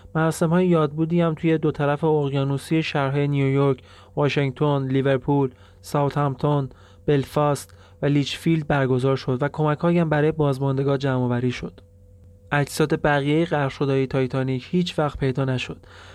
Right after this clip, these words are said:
و فقط بقایایی از اونها مثل کفش و چیزای دیگه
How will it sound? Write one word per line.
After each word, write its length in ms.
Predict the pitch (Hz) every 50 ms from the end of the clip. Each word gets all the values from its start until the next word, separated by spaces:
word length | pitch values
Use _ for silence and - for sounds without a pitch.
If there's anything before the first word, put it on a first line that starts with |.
| - - -
و 60 | 139
فقط 360 | - 151 135 135 156 151 -
بقایایی 580 | - 151 143 135 139 143 143 143 151 165 170 165
از 180 | 156 143 131
اونها 200 | 143 135 131 143
مثل 280 | 143 151 151 151 - 160
کفش 400 | 147 - - 175 180 180 180 -
و 60 | 165
چیزای 380 | - - - 131 143 147 151 147
دیگه 320 | 143 135 143 147 143 139